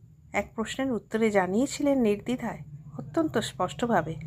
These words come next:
"বাবা, বিশ্বের বড় বড় যারা নেতা, তারা শান্তির কথা মুখে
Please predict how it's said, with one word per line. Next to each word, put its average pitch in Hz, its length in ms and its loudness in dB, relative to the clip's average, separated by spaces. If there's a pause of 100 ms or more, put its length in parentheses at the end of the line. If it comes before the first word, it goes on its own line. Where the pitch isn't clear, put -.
(400)
"বাবা, 220 320 8 (1080)
বিশ্বের 208 460 -2
বড় 175 200 2
বড় 208 280 4
যারা 208 260 8
নেতা, 220 400 0 (800)
তারা 202 220 6
শান্তির 214 500 2
কথা 233 220 6
মুখে 226 280 4